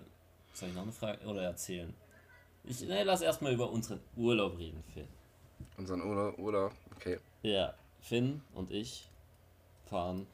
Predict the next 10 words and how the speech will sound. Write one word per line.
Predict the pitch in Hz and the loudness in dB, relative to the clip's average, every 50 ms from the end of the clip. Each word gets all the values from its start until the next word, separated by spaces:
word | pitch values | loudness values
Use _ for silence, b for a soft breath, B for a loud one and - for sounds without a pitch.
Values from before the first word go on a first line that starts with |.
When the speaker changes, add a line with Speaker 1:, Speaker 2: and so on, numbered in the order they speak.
| - | -16
Speaker 1:
zusammen, | - - 104 90 98 90 87 90 92 92 90 - - | -10 -10 -6 -2 -2 0 0 0 -2 -4 -6 -10 -4
noch | - 107 104 - | -4 -2 -2 -2
mit | 104 98 | -4 -4
ein | - | -2
paar | 92 85 85 | -2 0 0
anderen, | 87 85 90 95 101 - - - - - - - - - | 0 -2 -4 -6 -6 -8 -14 -18 -20 -20 -18 -18 -16 -10
Speaker 2:
Mhm. | - 95 92 87 85 85 85 101 - - | -8 -6 -6 -6 -8 -8 -10 -10 -14 -8
Speaker 1:
Felix, | - 95 92 90 - | -6 -6 -6 -4 -4
Moritz, | 104 95 90 87 87 | -4 -4 -4 -6 -6
Ben, | - 90 90 95 | -6 -6 -6 -4